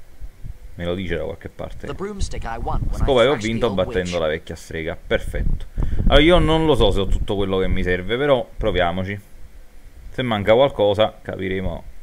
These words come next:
Speaker 1: dal tipo di situazione che ci troviamo davanti, eventualmente dove dobbiamo tornare. Allora,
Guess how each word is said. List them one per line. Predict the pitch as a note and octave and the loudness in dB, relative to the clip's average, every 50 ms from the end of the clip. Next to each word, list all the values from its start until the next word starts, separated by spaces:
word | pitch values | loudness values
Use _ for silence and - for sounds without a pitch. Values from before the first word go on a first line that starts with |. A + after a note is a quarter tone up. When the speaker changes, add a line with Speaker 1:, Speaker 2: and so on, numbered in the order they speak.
| - - - - - - - - - - - - - - - - - - - - - - - - - - - - - - | -10 -10 -10 -10 -10 -12 -14 -12 -10 -10 -10 -10 -10 -12 -12 -12 -10 -8 -8 -6 -6 -6 -6 -6 -6 -6 -6 -8 -8 -2
Speaker 1:
dal | - G#2 G2 - | -2 -2 0 0
tipo | - B2+ C3 C3 | -2 -2 -2 0
di | A#2+ A2 G2 | 0 -2 -2
situazione | G#2+ G#2+ G#2+ G#2+ - - - A2+ G#2+ G2 F#2 | -2 -2 -2 -2 -2 -4 -4 -4 -4 -4 -6
che | - | -8
ci | - - | -8 -6
troviamo | G2 F#2+ F#2 F2+ F#2 G2 A2+ | -4 -4 -2 -2 -2 -2 -2
davanti, | B2 A#2 G2 G2 G2 G2 F#2 F#2+ | -2 0 0 0 -2 -2 -2 -4
eventualmente | F2 F#2+ G2+ G#2 G2+ E2+ E2 E2 E2 E2 E2 D#2 D#2+ | -4 -4 -4 -4 -4 -4 -4 -6 -8 -8 -8 -6 -4
dove | F2+ F2 E2+ E2+ | -4 -4 -4 -4
dobbiamo | D#2+ D#2+ - - D2+ D2+ D#2 D#2 | -6 -8 -10 -10 -10 -10 -10 -10
tornare. | D#2 D#2 - B1+ B1 A#1+ B1+ C2+ - - | -10 -12 -10 -10 -10 -10 -10 -10 -8 -4
Allora, | - D#3 A#2+ E2+ D#2+ D2+ - - | -4 -4 -2 -4 -4 -8 -8 -10